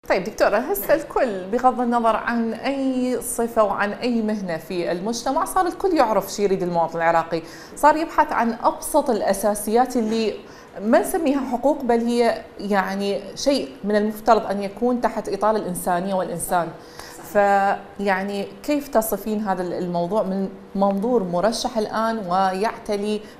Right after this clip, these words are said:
Speaker 1: مسؤولية توقيع قوانين؟
Speaker 2: المسألة أنه المواطن العراقي تعب، مل، هو أساسًا كان تعبان، أساسًا كان دا يعاني بالفترة السابقة ما بين، ما قبل ألفين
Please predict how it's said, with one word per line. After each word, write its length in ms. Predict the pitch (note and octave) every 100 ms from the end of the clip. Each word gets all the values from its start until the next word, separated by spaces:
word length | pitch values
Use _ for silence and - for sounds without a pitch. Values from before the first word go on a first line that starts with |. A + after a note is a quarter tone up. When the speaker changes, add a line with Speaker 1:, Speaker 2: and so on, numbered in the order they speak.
| -
Speaker 1:
مسؤولية 580 | F#3 F3+ - G3 G3+ F3+
توقيع 360 | F#3 E3 D#3+ -
قوانين؟ 420 | D#3+ D3+ D#3+ D#3+ - - - - - - - - - - - - A#3+
Speaker 2:
المسألة 480 | A#3+ C#4+ C#4 B3 A#3
أنه 580 | A3 G#3+ A3 A3 G#3+ G3+
المواطن 560 | G3+ G#3 G#3+ A3 A3 G3+
العراقي 460 | F3+ F#3 G3 G3
تعب، 260 | F#3 A3+ E3+ - - - - - -
مل، 280 | F3+ F#3 E3 - - - - -
هو 140 | C#4+ C#4
أساسًا 500 | A#3+ C#4 C#4 C4+ B3
كان 180 | G#3+ G#3+
تعبان، 440 | G3+ G3 F3+ F3 D3+ - - -
أساسًا 440 | - G3+ G3+ G3+ F#3+
كان 180 | F#3 F3+
دا 80 | F3+
يعاني 500 | F3 F3 E3 E3 E3 - - - -
بالفترة 360 | - - F3 -
السابقة 400 | E3 F3 E3 E3
ما 120 | D#3+
بين، 160 | E3 D#3+ - E3+
ما 100 | E3 G3
قبل 180 | G3 G3
ألفين 400 | G3+ - E3+ E3+